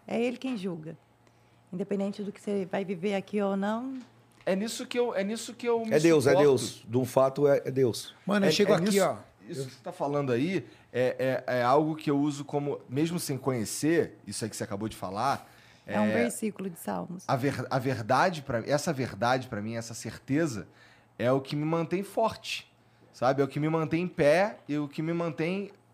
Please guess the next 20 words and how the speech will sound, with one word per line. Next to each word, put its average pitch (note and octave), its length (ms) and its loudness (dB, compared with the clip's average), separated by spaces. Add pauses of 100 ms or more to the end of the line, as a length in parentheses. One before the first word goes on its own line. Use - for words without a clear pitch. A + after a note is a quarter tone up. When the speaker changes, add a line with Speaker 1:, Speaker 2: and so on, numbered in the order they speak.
Speaker 2:
continuando. G3 800 0
Porque, C#3+ 240 -8
assim, F3+ 340 -4 (440)
vamos G3+ 200 -2
lá, C3+ 220 4
tem F3 240 -6
quarenta G3 480 2
e A#3 40 -4
cinco A3 380 -8
dias E3+ 300 -4
que - 80 -8
a F#3+ 40 -6
gente F#3+ 180 -8
tá F#3 160 -2
completamente G3 560 -4
desmonetizado F3+ 720 -2
aqui E3+ 160 -6
em D#3 40 -4
sete - 440 2
canais. B2+ 560 2